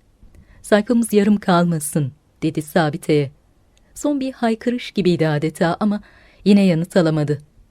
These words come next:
Sıkça buluştukları ağacın altında ayrılık vakti gelmişti. Pembe akasyaların buram buram kokan çiçeklerinin altında sıkıca sarıldı Sabite'ye. İkisinden biri bunun veda sarılması olduğunu biliyordu.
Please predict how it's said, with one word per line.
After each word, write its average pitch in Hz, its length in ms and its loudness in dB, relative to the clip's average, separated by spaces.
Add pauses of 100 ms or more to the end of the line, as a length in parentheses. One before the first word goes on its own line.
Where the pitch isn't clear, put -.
(880)
Sıkça 226 440 -2
buluştukları 214 680 2
ağacın 190 300 2
altında 175 640 -2 (420)
ayrılık 156 400 -4
vakti 143 280 -4
gelmişti. 143 640 -4 (680)
Pembe 160 360 -4
akasyaların 147 880 -4 (280)
buram 190 360 -2
buram 156 300 -2
kokan 165 460 -2
çiçeklerinin 175 600 0
altında 151 600 -4 (480)
sıkıca 220 440 -2
sarıldı 208 460 2
Sabite'ye. 151 640 0 (640)
İkisinden 214 680 0
biri 180 280 -4 (280)
bunun 254 240 0
veda 226 280 2
sarılması 190 560 2
olduğunu 190 360 2
biliyordu. 151 480 -2